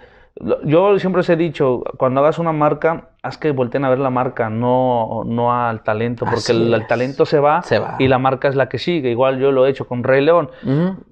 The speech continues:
Speaker 1: Algo que me decías, "Oye, cambia eso, cambia el físico".
Speaker 2: Ujú.
Speaker 1: Alberto del Río, yo creo que los que tuvieron que ver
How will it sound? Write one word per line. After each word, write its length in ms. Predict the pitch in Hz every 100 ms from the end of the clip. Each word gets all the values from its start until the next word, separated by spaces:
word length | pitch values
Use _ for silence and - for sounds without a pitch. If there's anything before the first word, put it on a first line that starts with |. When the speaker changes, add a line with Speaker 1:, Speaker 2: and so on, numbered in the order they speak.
| _
Speaker 1:
Algo 260 | 131 147 156
que 80 | 147
me 140 | 131
decías, 340 | 127 123 123 139
"Oye, 240 | 135 123
cambia 400 | 139 147 151 147
eso, 300 | 151 151 -
cambia 240 | 131 151
el 80 | 151
físico". 600 | - 175 170 135 - 113 _ _ _
Speaker 2:
Ujú. 140 | 123 123
Speaker 1:
Alberto 340 | 120 131 160 147
del 100 | 123
Río, 540 | 139 151 151 151 -
yo 140 | 143
creo 140 | 151 185
que 60 |
los 140 | 170 147
que 100 | 156
tuvieron 260 | 147 175
que 100 | 165
ver 340 | 143 151 -